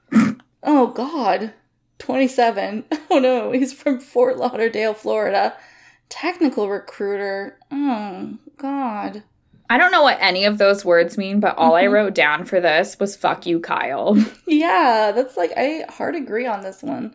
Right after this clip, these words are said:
Speaker 2: Hates mayo and mustard? Like, who are you?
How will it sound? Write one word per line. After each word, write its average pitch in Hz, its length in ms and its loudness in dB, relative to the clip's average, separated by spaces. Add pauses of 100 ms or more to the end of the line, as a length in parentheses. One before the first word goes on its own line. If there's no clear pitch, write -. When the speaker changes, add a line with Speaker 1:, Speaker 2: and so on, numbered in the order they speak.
Speaker 2:
Hates 254 640 0
mayo 247 480 6
and 294 180 6
mustard? 285 600 2
Like, 277 200 4
who 294 260 0
are 220 240 4
you? 170 580 0